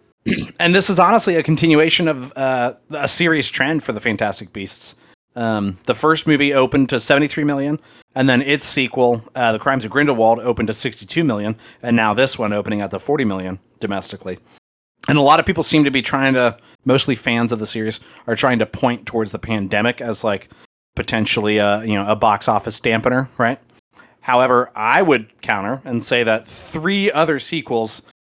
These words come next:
have launched in, like, the last six months to larger openings than their predecessors. So, like, Venom, Let There Be Carnage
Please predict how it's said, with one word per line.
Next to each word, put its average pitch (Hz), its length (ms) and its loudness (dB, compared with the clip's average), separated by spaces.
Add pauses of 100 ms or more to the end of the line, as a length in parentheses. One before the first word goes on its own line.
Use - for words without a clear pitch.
(140)
have 123 120 -8
launched 117 360 0
in, 123 140 0
like, 110 220 -2
the 123 100 4
last 120 320 0
six - 200 -6
months 113 320 -2
to - 140 -4
larger 123 480 4
openings 113 400 0
than 104 140 -2
their 98 120 -2
predecessors. 90 720 -8 (420)
So, 107 280 2
like, 98 380 0 (180)
Venom, 127 500 2
Let 123 140 2
There 123 120 0
Be 117 100 0
Carnage 120 580 -2